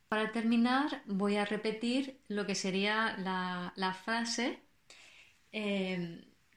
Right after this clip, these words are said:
que luego cada uno pueda rellenar, que define el dos mil veintiuno,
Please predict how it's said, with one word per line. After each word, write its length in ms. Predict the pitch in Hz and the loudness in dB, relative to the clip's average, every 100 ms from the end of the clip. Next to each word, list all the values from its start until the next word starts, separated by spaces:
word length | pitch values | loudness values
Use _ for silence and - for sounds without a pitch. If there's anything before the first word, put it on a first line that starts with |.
| _ | _
que 120 | - 208 | 0 2
luego 540 | 202 208 233 233 - _ | 4 4 4 0 -6 _
cada 280 | - 208 196 | -4 0 2
uno 280 | 196 202 220 | 2 2 0
pueda 540 | 208 202 202 208 208 - | 0 0 0 0 -2 -4
rellenar, 840 | 190 190 185 185 190 214 214 254 - _ _ - | -4 0 2 2 2 0 0 -4 -14 _ _ -8
que 100 | 202 | -2
define 680 | 190 - 202 196 226 226 - | -2 0 2 2 2 -2 -4
el 140 | 196 | -2
dos 160 | 190 185 | 0 2
mil 200 | 190 196 | 2 2
veintiuno, 760 | 202 190 190 180 175 170 165 | 0 0 -2 -2 -2 -4 -8